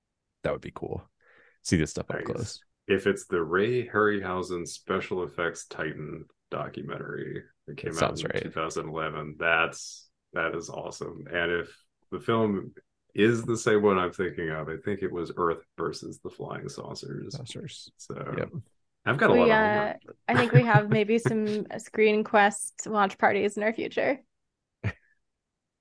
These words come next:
Speaker 1: I guess that, uh, always
Speaker 2: Oh.
Speaker 1: down.
Speaker 2: I help. I help. Yeah, Clash of the Titans, man. And then maybe not the sequel, or not the remake. <laughs> Unless you want, that's a throw your popcorn moment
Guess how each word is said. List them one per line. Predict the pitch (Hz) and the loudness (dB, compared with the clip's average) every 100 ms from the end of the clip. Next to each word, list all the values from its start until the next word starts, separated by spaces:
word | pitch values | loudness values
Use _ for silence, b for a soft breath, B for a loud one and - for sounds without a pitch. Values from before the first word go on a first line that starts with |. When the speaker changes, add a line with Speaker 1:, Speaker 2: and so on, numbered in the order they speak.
| _ _ _ _ | _ _ _ _
Speaker 1:
I | 80 85 90 | -6 -6 -6
guess | 95 90 | -4 2
that, | 90 | 2
uh, | 80 - | 2 4
always | 92 107 104 | 10 12 10
Speaker 2:
Oh. | - | 8
Speaker 1:
down. | 82 73 73 82 90 _ _ _ _ _ | 4 4 2 -4 -8 _ _ _ _ _
Speaker 2:
I | - 90 | -12 -10
help. | 85 - - _ _ _ _ _ _ _ _ - | -10 -12 -20 _ _ _ _ _ _ _ _ 0
I | 82 82 80 | 4 6 6
help. | 98 - - _ _ _ - | 2 0 -12 _ _ _ 2
Yeah, | 120 139 123 | 8 10 10
Clash | 113 131 131 127 | 8 8 8 6
of | 120 | 6
the | |
Titans, | 131 131 123 98 | 8 8 6 4
man. | 101 98 104 104 107 - _ _ | 4 6 6 4 0 -8 _ _
And | 104 98 | -2 2
then | 113 113 113 113 143 _ | 4 2 0 -2 -8 _
maybe | - 113 113 | 2 4 6
not | 110 104 | 4 2
the | 98 | 0
sequel, | 107 98 - 113 | 0 -2 4 8
or | 107 | 10
not | 104 101 | 8 6
the | 95 | 6
remake. | 95 82 78 80 - | 6 6 0 -2 0
<laughs> | - - _ _ _ - | 0 0 _ _ _ -2
Unless | 226 330 143 139 139 | 8 12 12 12 12
you | 135 | 12
want, | 139 165 127 | 12 10 8
that's | 147 170 | 8 10
a | 165 | 8
throw | - 143 | 10 10
your | 127 117 | 10 10
popcorn | 113 110 98 107 98 | 8 6 6 2 2
moment | 92 90 87 | 0 0 -2